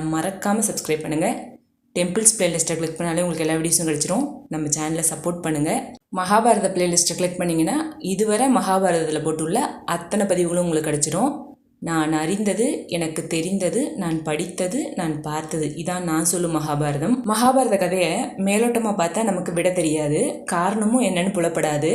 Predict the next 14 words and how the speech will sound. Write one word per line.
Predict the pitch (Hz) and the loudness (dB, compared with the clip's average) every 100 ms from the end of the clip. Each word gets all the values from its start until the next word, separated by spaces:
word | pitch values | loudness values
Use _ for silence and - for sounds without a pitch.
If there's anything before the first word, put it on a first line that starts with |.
| 277 | 0
நம்ம | 180 170 | -2 0
மனசுல | 160 - 170 185 269 - - | 2 2 0 -2 -4 -4 0
பல | 175 214 233 | 2 2 0
கேள்விகள் | 214 208 196 175 262 - - - | 2 2 0 0 -2 -2 -6 -4
தோன்றிக்கிட்டே | 180 190 175 165 156 | -2 -2 -2 0 0
தான் | 160 | 0
இருக்கும். | 147 143 175 285 - - _ _ - | 0 0 -2 -2 -6 -16 _ _ -4
ஆனா | 180 185 | -2 0
அதற்கு | 175 151 151 | 0 0 -2
பின்னால | 196 196 208 202 185 | -2 0 0 0 0
இருக்கும் | 185 175 160 175 | -2 -2 -2 0
கதையை | 160 202 170 | 0 0 0
கவனிச்சு | 160 185 - 165 | 0 0 0 0
பார்த்தாதான் | 151 151 147 147 | -2 -2 0 0